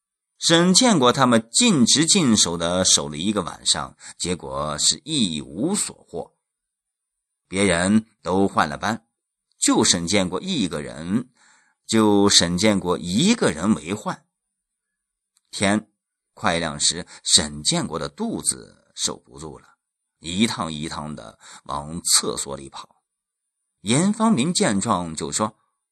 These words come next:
：“老哥，你就回去歇了吧，有了动静我们就通知你。”沈建国还想说什么，肚子又不争气了，只好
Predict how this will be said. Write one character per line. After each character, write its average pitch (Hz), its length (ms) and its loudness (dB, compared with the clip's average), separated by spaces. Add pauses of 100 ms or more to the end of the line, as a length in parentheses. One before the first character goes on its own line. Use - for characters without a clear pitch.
(540)
：“老 95 200 4
哥， 208 340 2 (340)
你 92 120 -4
就 110 300 6
回 110 160 0
去 123 180 2
歇 220 320 6
了 175 80 6
吧， - 200 -6 (720)
有 98 160 -2
了 139 100 4
动 151 240 4
静 123 540 4
我 98 40 0
们 131 140 4
就 131 140 4
通 220 240 2
知 214 160 4
你。” 120 360 2 (1900)
沈 147 360 4
建 175 260 4
国 110 300 2
还 135 340 0
想 98 220 2
说 98 160 -2
什 87 240 -2
么， 95 180 -4 (300)
肚 104 260 -2
子 78 480 -6 (280)
又 160 340 2
不 73 180 -16
争 80 240 -8
气 78 220 -2
了， - 200 -20 (340)
只 104 220 -2
好 71 360 -8